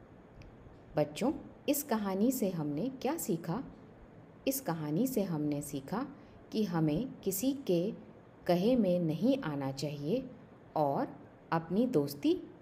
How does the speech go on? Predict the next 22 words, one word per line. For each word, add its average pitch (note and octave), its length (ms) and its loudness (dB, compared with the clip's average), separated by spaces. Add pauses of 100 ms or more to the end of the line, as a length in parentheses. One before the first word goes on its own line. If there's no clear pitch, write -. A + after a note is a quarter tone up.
नहीं C4 400 8
तोड़नी C#3 420 2
चाहिए। C3+ 420 -6 (1700)
आइए D3+ 300 4
बच्चों, D3+ 400 2 (1500)
हम F#3+ 420 2 (180)
व्यंजन F3+ 760 8
ट F#3+ 280 6 (440)
से F#3+ 420 0
आए D#3+ 200 4
हुए F3+ 460 2 (300)
शब्दों A3 480 2
का F3 300 0 (140)
एक C4+ 220 4
बार D3 320 -2 (220)
पुनः F#3 240 6
अभ्यास A3+ 580 -4
कर E3+ 260 2
लेते B2+ 240 -4
हैं। C3 240 -6 (2000)
ट C4+ 180 8
से G3 480 2